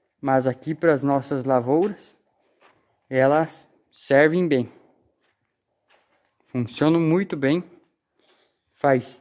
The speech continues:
tempo que a gente usa essa, esse tipo de plantadeira. Futuramente aí talvez a gente troque, né? E daí pega uma maior. A caixa de adubo dela.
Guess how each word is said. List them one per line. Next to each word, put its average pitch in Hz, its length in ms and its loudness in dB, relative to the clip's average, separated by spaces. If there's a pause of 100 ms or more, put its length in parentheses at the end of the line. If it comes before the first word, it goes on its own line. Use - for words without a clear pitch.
tempo 160 260 -2
que - 120 -6
a 139 40 0
gente 135 440 -2
usa 135 260 -4
essa, 120 340 -4 (540)
esse - 160 -16
tipo - 240 -10
de 135 80 2
plantadeira. 131 640 -2 (1300)
Futuramente 160 720 0
aí 151 180 0
talvez 151 640 -2 (800)
a 139 120 -4
gente 139 320 -4
troque, 139 480 0
né? 113 180 -10 (380)
E 131 60 -14
daí 127 200 -2
pega 143 300 -2
uma 156 100 -2
maior. 139 420 -2 (1600)
A 113 300 0
caixa 139 460 2
de 135 80 -2
adubo 135 400 -2
dela. 170 360 0